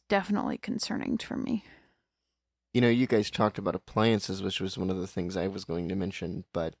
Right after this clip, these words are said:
Speaker 2: um, I think, you know, musical gear would be nice to be seen,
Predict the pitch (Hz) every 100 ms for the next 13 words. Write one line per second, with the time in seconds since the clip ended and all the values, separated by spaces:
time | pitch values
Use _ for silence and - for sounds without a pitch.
0 | - 85 76 73 - _ _ _ - 110
1 | - 123 107 104 - - - - 95 82
2 | 80 78 95 101 117 123 104 101 - 73
3 | 90 95 - 78 69 62 - - - -
4 | - - -